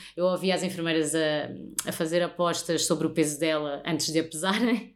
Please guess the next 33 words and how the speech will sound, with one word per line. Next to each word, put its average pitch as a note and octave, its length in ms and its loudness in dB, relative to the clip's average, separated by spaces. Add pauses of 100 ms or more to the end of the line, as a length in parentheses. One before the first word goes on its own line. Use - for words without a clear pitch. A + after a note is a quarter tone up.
(120)
<laughs> - 160 -20
Ou - 40 -8
seja, F3 180 0
ela F3+ 120 2
saiu, G3+ 380 0 (260)
"Ah, F#3+ 200 -4
eu C#4 80 2
acho G4+ 180 0
que - 60 -8
são A4 180 0
três A4 260 2
e G#4+ 140 2 (100)
cem, D#4+ 440 2
eu C4+ 80 2
acho F#4+ 180 2
que D#4+ 180 4
são - 100 -2
<laughs> B3+ 80 2
não - 60 -4
sei - 280 0
o - 40 -14
quê." D3+ 220 0 (400)
Eram G#3+ 220 4
três G#3 320 2
certos, D#3 400 -2
acho D3+ 240 0
eu, D#3 140 2
ou C#3 100 -2
dois, D3 480 0
novecentos D3 340 -4
e D3 40 -8
qualquer D3 260 -4
coisa. C3 280 -12